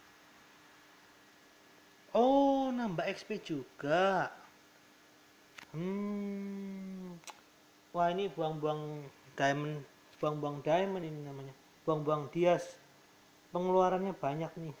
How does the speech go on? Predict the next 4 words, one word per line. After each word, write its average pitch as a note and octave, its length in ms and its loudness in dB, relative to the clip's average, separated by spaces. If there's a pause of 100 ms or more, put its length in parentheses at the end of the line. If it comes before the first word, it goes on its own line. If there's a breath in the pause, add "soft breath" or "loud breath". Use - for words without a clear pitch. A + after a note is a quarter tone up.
<laughs> E3 140 -4 (2000 loud breath)
Oke, A3 840 2
sudah E3+ 580 0
itu. A3 720 -4